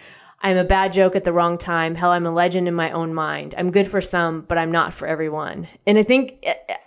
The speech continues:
that's just another example of how, you know, we're all different and it's okay. Like, it's like, to me, this song is about embracing that we're all,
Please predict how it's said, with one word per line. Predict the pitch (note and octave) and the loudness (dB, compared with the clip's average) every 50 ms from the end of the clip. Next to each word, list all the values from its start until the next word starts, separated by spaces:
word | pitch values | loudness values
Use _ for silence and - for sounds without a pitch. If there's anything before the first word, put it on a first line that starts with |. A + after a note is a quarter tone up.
| _ _ _ _ | _ _ _ _
that's | - G#3 G3 A#3 B3+ C4+ - | -12 -6 -2 0 0 0 0
just | D4+ C#4+ - | -2 -2 0
another | C#4 B3 A#3 A3+ A3 A3+ A3+ | 0 2 2 4 4 4 4
example | G#3+ G#3 F#3 F#3+ F#3+ G3+ G3+ G#3 G#3 F#3+ | 4 4 4 2 2 2 2 2 2 2
of | E3+ E3+ - | 2 0 -2
how, | F#3+ F3+ F3 F3 F3+ F3 F3 - - - - - - _ _ _ | -2 -2 -2 -2 -2 -4 -6 -12 -20 -20 -20 -20 -20 _ _ _
you | A3+ A3 | 4 6
know, | A3 G#3 G3+ G3+ F#3+ F3+ - - - - - | 6 6 8 6 6 4 2 -2 -10 -18 -12
we're | - G#3 G3+ G3 G#3 G#3 | -8 -6 0 2 4 4
all | G#3+ A3 A3+ A3+ | 6 6 4 6
different | G3+ A#3 B3+ B3+ C#4 A#3+ G3+ F3 F#3 | 4 4 4 4 2 2 2 4 4
and | F#3+ G3+ | 4 4
it's | G3+ G3+ | 4 2
okay. | C#4+ D#4 D4+ - G#3 G3+ G3 F3+ D#3+ D3+ | 0 0 0 0 0 2 2 2 2 2
Like, | F3 F#3+ | 2 2
it's | G#3 G3+ A3 | 2 2 0
like, | A3 G#3 G#3 | 0 0 2
to | - A#3+ | 2 2
me, | A#3+ B3 | 2 4
this | A3 A#3+ A#3+ | 4 2 2
song | - A#3 G#3+ G#3 G#3 | 2 0 0 0 0
is | G3+ | -2
about | G3 E3+ F#3+ F3 E3 - - - - - - _ _ _ _ - | 0 2 2 2 2 0 -4 -12 -20 -20 -20 _ _ _ _ 2
embracing | A3+ A3 G#3+ F#3 G#3+ G3+ G3 G3+ G#3+ G#3+ - G#3 G3+ F#3+ F#3 F3+ F3+ | 2 2 2 2 4 4 6 4 4 2 2 2 4 4 4 2 2
that | F3 F#3 E3+ F3 | 2 2 2 4
we're | F#3 F3+ C#3+ | 4 4 4
all, | F3 F3+ F3 F3 E3+ E3 E3+ E3 E3 - - | 4 4 4 4 4 2 2 0 -2 -2 -6